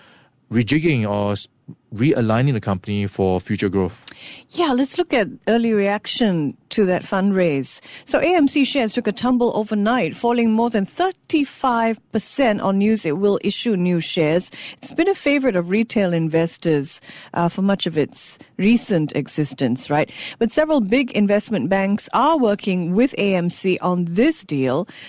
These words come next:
Speaker 2: Investors, though, are concerned that the fundraising exercise will dilute their investments. And for that,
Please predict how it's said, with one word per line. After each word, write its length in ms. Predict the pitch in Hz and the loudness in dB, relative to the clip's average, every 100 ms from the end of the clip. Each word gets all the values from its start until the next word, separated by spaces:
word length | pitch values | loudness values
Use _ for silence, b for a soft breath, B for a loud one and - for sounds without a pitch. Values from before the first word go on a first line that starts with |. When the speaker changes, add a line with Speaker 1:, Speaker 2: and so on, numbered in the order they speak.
| B B | B B
Speaker 2:
Investors, 640 | 240 202 320 480 - 330 - | 0 2 2 0 0 0 2
though, 160 | 269 | 2
are 100 | 247 | 0
concerned 640 | 233 226 196 - 143 110 - _ _ | 0 -2 -2 0 -2 -2 -8 _ _
that 160 | - - | -6 -4
the 60 | |
fundraising 640 | 196 262 247 196 190 185 165 | -2 2 4 2 2 0 -2
exercise 540 | 170 - 175 160 156 | -4 -4 0 0 0
will 100 | 156 | -2
dilute 460 | 147 143 151 160 - | 0 0 0 -2 0
their 140 | 147 | -2
investments. 680 | - 151 135 131 - 107 - | -2 -2 -2 -2 -4 -4 -2
And 140 | 185 | -2
for 160 | - 247 | 0 2
that, 240 | 269 254 | 2 0